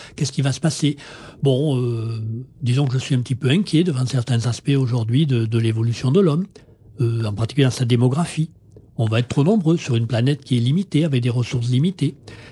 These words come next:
Il va y avoir peut-être des, des, des, pourquoi pas des épidémies. On s'est aperçu dans les dernières années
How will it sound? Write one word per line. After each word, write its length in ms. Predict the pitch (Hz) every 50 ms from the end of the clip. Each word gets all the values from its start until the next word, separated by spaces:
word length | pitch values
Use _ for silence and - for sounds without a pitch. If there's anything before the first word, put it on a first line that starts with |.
| - - - - - -
Il 160 | - 127 117 117
va 80 | 117
y 80 | 113 110
avoir 240 | 107 127 127 117 -
peut-être 500 | 135 131 - - 127 156 - - 139 127
des, 220 | 120 120 117 117
des, 240 | 113 117 113 113 113
des, 260 | 110 117 123 123 104
pourquoi 260 | - 131 120 - 165 -
pas 120 | 196 180
des 160 | 139 127 120
épidémies. 440 | 120 110 - 160 175 247 233 233 208
On 60 | 156
s'est 180 | 131 147 131 135
aperçu 340 | 127 127 131 117 - 196 160
dans 100 | 147 131
les 120 | 131 123
dernières 400 | 123 123 123 131 123 113 101 117
années 320 | 113 127 160 220 254 262